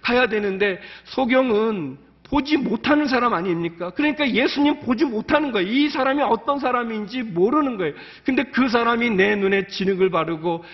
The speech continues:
가서 씻어라. 에이, 그 누가 그렇게 하겠습니까? 믿음이 없다면, 순종하지 못하면. 근데 그 소경이 그 이 내리막길을 조심조심 가서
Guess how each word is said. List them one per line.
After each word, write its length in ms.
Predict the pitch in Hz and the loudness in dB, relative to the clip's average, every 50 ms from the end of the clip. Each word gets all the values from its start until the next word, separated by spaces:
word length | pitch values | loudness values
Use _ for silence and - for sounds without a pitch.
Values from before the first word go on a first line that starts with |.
| - - _ | -20 -14 _
가서 240 | 147 151 135 170 165 | -8 -2 -2 -2 -2
씻어라. 600 | - - 269 202 208 190 170 175 170 160 143 135 - - - - - - - - - _ _ - | -2 -4 -6 -6 -4 -2 0 0 0 0 0 -4 -8 -14 -20 -20 -20 -20 -20 -20 -20 _ _ -12
에이, 340 | 208 - - - 185 - - - | -10 -10 -10 -10 -10 -12 -12 -10
그 120 | 269 240 165 156 151 | -8 -8 -8 -2 -2
누가 260 | 185 185 220 247 262 | 0 2 4 4 4
그렇게 280 | 254 254 233 220 226 202 - - | 4 2 0 0 -2 -4 -4 -8
하겠습니까? 680 | 220 196 202 233 202 - - 180 151 143 - - - - - - _ _ - - _ _ _ _ - | -8 -4 -2 -4 -4 -4 -4 -6 -6 -6 -8 -12 -20 -20 -20 -20 _ _ -20 -20 _ _ _ _ 4
믿음이 340 | 151 202 185 185 208 202 190 | 4 6 6 8 8 6 6
없다면, 560 | 175 - - - 165 160 165 160 147 139 143 139 - _ _ _ _ _ _ _ _ _ _ _ _ _ _ _ _ | 4 2 -2 -4 -4 -2 -2 -4 -6 -8 -10 -14 -18 _ _ _ _ _ _ _ _ _ _ _ _ _ _ _ _
순종하지 600 | - - - 240 226 202 196 180 175 170 151 165 | -16 -2 2 4 6 6 6 6 6 2 2 2
못하면. 520 | 160 160 156 - 135 135 143 135 123 127 - - - - - - - _ _ _ _ _ _ _ _ _ _ _ _ | 0 0 -2 -2 -4 -4 -2 -4 -4 -6 -10 -14 -20 -20 -20 -20 -20 _ _ _ _ _ _ _ _ _ _ _ _
근데 260 | - 254 262 277 285 | 4 4 6 6 6
그 160 | 202 254 262 269 | 6 6 4 4
소경이 800 | - - 269 262 208 320 226 226 233 233 226 202 175 147 143 - - - - _ _ _ | 4 2 0 2 2 2 2 2 0 0 0 0 -2 -4 -6 -10 -16 -20 -20 _ _ _
그 240 | - 285 277 262 | 2 4 4 6
이 140 | 262 262 262 | 6 6 4
내리막길을 800 | 247 220 233 247 269 262 254 254 240 - 254 240 226 233 233 233 - - | 4 4 4 4 4 4 4 2 2 0 -2 -2 -2 -2 -2 -4 -10 -12
조심조심 640 | - - - - 302 262 262 240 - 262 254 240 - | -12 -8 -4 -2 -2 0 -2 -2 -2 -2 -4 -4 -4
가서 760 | 147 - 143 151 147 - 165 151 170 175 160 143 131 127 | -6 -4 -4 -4 -4 -4 -4 -2 -2 -2 -4 -6 -8 -12